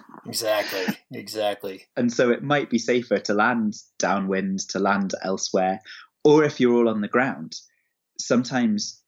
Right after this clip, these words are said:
Speaker 2: you have to, y-, you know, quite forcibly get people to hang back and make the scene safe before you go anywhere near the casualty. And one of the things in making the scene safe that I think is hugely important is loose gear.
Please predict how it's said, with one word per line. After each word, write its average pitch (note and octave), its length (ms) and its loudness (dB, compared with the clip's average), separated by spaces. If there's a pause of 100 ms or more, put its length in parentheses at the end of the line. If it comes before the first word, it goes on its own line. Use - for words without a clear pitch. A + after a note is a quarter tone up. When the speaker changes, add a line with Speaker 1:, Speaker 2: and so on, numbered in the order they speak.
(160)
Speaker 2:
you A#2 180 2
have - 360 -6
to, G#2 380 0 (380)
y-, A#2 460 -10
you - 180 0
know, G#2+ 140 6
quite - 360 0
forcibly G#2 840 0 (120)
get - 200 0
people A#2 240 4
to G#2+ 60 -2
hang A#2+ 420 4
back A2+ 460 -4 (520)
and A2+ 240 2
make B2 280 4
the - 80 -6
scene A2+ 340 2
safe G2 500 -4
before G#2 260 -2
you G2+ 120 0
go G2+ 220 2
anywhere G#2 400 4
near G2 240 2
the - 80 -10
casualty. - 580 -8 (960)
And A2+ 300 6 (120)
one C#3 280 4
of B2 60 2
the A#2+ 60 0
things A#2+ 320 4
in A2 60 4
making A2 220 4
the G#2 60 0
scene G#2+ 240 2
safe G#2 280 2
that - 100 -4
I - 60 -6
think A2 220 -4
is - 200 -8 (280)
hugely B2 420 4
important G2+ 720 0
is A2+ 180 4
loose G2+ 320 2
gear. - 460 -4